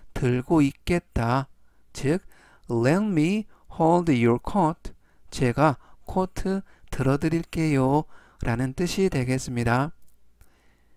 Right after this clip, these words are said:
이번 표현은 "How was your?" 이라는 표현인데요. "How was" 하면 뭐뭐는 어땠어. 이때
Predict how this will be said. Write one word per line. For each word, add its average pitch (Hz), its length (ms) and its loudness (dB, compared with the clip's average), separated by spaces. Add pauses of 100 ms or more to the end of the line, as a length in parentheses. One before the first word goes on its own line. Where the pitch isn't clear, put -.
(680)
이번 175 380 2
표현은 160 640 -2 (600)
"How 208 420 2 (220)
was 123 500 4
your?" 147 600 2 (300)
이라는 120 380 0
표현인데요. 165 880 0 (480)
"How 196 340 2
was" 135 360 4
하면 135 400 2 (340)
뭐뭐는 120 720 2 (320)
어땠어. 135 1000 0 (360)
이때 175 640 0